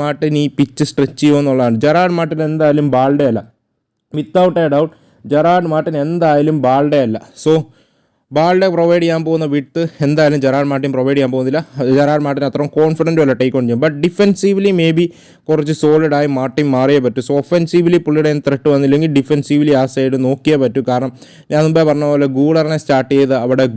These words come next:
ഗൂളർ, ആ, റോഡ്രിഗോ, ഫഡെ വാൽവേഡെ കോമ്പിനേഷൻ വരാനുള്ള സാധ്യതയുണ്ട്. So ജെറാർഡ് മാർട്ടിൻ should be careful. അതുപോലെ തന്നെ റഫീന അവിടെ സപ്പോർട്ട് പ്രൊവൈഡ്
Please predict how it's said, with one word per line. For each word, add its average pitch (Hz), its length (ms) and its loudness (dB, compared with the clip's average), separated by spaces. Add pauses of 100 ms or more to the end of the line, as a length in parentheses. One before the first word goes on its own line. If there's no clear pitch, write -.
ഗൂളർ, 139 460 4 (500)
ആ, - 20 2 (380)
റോഡ്രിഗോ, 131 480 2 (160)
ഫഡെ 127 280 0 (120)
വാൽവേഡെ 127 360 -2 (120)
കോമ്പിനേഷൻ 123 480 0
വരാനുള്ള 117 320 -2
സാധ്യതയുണ്ട്. 123 360 -2 (400)
So 135 160 0
ജെറാർഡ് 151 340 0
മാർട്ടിൻ 143 260 -2 (340)
should 160 180 0
be 175 120 4
careful. 151 320 0
അതുപോലെ 143 280 2
തന്നെ 139 240 -2
റഫീന 151 380 0 (200)
അവിടെ 123 260 0
സപ്പോർട്ട് 135 480 -2 (140)
പ്രൊവൈഡ് 131 460 2